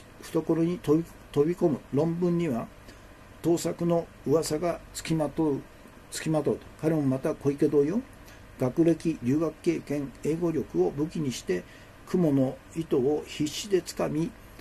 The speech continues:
登っていった人であると。似てるよね。政界では小泉総理、財界ではオリックス会長の宮内義彦らから信任を得た点も共通すると。両者に共通。なるほど。ここまでですね。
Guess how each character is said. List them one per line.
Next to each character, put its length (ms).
登 320
っ 40
て 140
い 40
っ 40
た 180
人 240
で 100
あ 40
る 60
と。 60
似 280
て 120
る 80
よ 80
ね。 180
政 300
界 200
で 100
は 60
小 140
泉 260
総 260
理、 240
財 220
界 180
で 100
は 60
オ 80
リ 80
ッ 20
ク 140
ス 80
会 180
長 180
の 180
宮 220
内 400
義 260
彦 180
ら 100
か 120
ら 220
信 360
任 240
を 220
得 100
た 280
点 180
も 240
共 200
通 240
す 140
る 100
と。 120
両 120
者 160
に 100
共 160
通。 80
な 120
る 80
ほ 80
ど。 80
こ 80
こ 60
ま 120
で 60
で 60
す 80
ね。 160